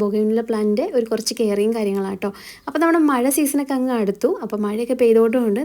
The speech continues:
നന്നായിട്ട് പൂത്ത് നിൽക്കുന്ന ആ നമ്മുടെ കടലാസ് ചെടികളെല്ലാം നന്നായിട്ട് കൊഴിയാൻ തുടങ്ങി.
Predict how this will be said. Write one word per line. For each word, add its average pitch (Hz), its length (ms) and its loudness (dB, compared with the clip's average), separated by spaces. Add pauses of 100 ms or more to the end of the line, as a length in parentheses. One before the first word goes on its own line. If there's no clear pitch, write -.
നന്നായിട്ട് 226 480 -2
പൂത്ത് 285 260 0
നിൽക്കുന്ന 247 480 0 (520)
ആ 233 40 2 (140)
നമ്മുടെ 226 260 0
കടലാസ് 214 340 -2
ചെടികളെല്ലാം 214 520 2
നന്നായിട്ട് 202 400 -2
കൊഴിയാൻ 202 360 4
തുടങ്ങി. 196 300 -2